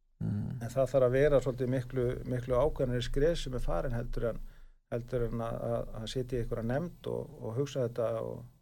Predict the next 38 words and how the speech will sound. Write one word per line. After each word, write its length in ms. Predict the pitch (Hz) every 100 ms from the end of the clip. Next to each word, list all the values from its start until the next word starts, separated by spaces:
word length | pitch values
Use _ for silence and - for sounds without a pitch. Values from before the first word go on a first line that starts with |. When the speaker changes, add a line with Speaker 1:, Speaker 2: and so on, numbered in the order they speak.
| _ _ _ _ -
Speaker 2:
annað 220 | 117 117
slíkt, 240 | 143 110 113
því 80 |
að, 240 | 110 117 110
því 160 | 107
að, 100 | 110 107
hérna, 300 | 117 123 110
við, 300 | 120 117 - - - - - - _ _ -
við 80 |
getum 340 | - 135 143 139
ekkert 220 | 123 120
verið 200 | 131 123
að 100 | 120
bíða 260 | 135 139 117
heldur 280 | 117 120
endalaust. 460 | 113 110 110 - - - - - _ - - - -
Speaker 1:
Nú, 200 | 147 147
þú 160 | 139 151
talaðir 460 | 156 156 156 151 160
um 60 |
það, 140 | 143 151
Elísabet, 400 | 135 147 156 135
að 60 | 135
markmiðin 460 | 143 - 147 143
væru 240 | 139 147 147
svona 160 | 135
einkar 240 | 143 131 135
þrjú, 220 | - 147 147
það 120 | 127
eru 140 | 113
skattamálin, 800 | - 143 123 147 147 143 147 143
það 300 | 127 127 117
eru 240 | 117 113 113 110 - - - - - -
aðgangur 600 | 131 127 135 123 123 120
að 140 | 120
fjármagni 580 | 127 135 139 143 139 156
og 200 | 151 135
svo 240 | 123 165